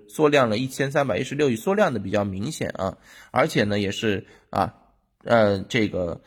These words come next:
呃，缩量上涨的这种格局啊，上涨的个股倒是达到了两千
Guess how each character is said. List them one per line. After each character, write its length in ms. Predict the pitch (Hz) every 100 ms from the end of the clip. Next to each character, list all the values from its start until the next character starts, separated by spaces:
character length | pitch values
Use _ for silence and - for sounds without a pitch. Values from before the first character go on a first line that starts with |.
| - _
呃， 300 | - 78 69
缩 240 | 123 - 214
量 200 | 220 127
上 280 | 208 170 117
涨 80 | 73
的 20 |
这 80 | 78
种 180 | 92 92
格 160 | 82
局 240 | - - -
啊， 160 | 90
上 240 | - 233 185
涨 160 | 123
的 80 | 90
个 220 | 135 254
股 120 | 135 101
倒 140 | 104
是 100 | 110
达 200 | 101 92
到 180 | 107 101
了 120 | 95
两 260 | 95 82 -
千 380 | 113 104 107